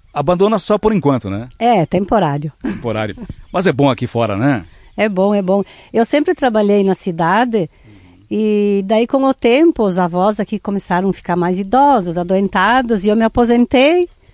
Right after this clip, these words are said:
Speaker 2: Aí vim pra cá, agora tô aqui dando apoio pro marido, pro filho, pro neto e ajudando eles.
Speaker 1: Mas não laça?
Speaker 2: Não, não.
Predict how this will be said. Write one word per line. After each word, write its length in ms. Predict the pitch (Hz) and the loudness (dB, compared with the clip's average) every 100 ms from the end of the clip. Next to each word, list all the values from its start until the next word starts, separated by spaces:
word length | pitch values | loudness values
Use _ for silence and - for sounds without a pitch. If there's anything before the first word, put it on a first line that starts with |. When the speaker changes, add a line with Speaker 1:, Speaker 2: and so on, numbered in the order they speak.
| _ _ _ | _ _ _
Speaker 2:
Aí 640 | - 208 240 269 311 349 330 - | -2 0 2 2 2 0 -2 -2
vim 220 | 262 311 | 2 4
pra 160 | 302 | 2
cá, 200 | 285 220 | 2 0
agora 320 | 208 202 214 240 | 2 2 0 0
tô 120 | 269 | 0
aqui 400 | 269 - 233 233 | -2 -2 -2 0
dando 280 | 202 233 226 | 0 2 0
apoio 420 | - 220 233 220 | 0 2 4 2
pro 200 | 190 175 | 0 0
marido, 580 | 180 214 294 285 233 208 | 0 2 2 2 0 -4
pro 200 | 180 180 | -4 -12
filho, 480 | - 247 262 240 | -8 -4 -2 -2
pro 180 | 196 165 | -2 0
neto 600 | 180 196 233 233 240 220 - _ _ - - - | 2 2 2 0 0 0 -2 _ _ -20 -20 -4
e 60 | 202 | 0
ajudando 580 | 214 247 220 254 233 | 2 2 2 4 4
eles. 440 | 190 180 160 - - - | 4 2 0 -6 -18 -16
Speaker 1:
Mas 220 | 101 120 | -10 -6
não 140 | 120 165 | 0 2
laça? 420 | 156 143 - 95 - - - _ | 2 0 -4 -10 -18 -20 -20 _
Speaker 2:
Não, 420 | 208 196 240 254 190 | 0 2 4 4 4
não. 320 | 151 143 | 0 -2